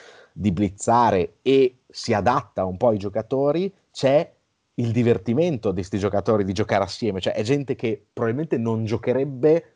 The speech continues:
magari Gronk o magari Antonio Brown per motivi disciplinari.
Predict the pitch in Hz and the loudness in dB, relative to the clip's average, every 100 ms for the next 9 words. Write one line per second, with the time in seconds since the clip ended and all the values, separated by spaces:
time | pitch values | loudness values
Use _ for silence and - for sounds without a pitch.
0 | _ 95 95 104 92 101 110 120 117 - | _ -6 0 0 2 2 2 0 -4 -2
1 | 120 - 101 95 101 101 95 104 101 104 | 0 0 -4 -2 -2 -2 -4 -6 -2 -2
2 | 101 98 92 95 104 101 92 95 101 110 | -2 -4 -6 -6 -6 -6 -8 -10 -8 -8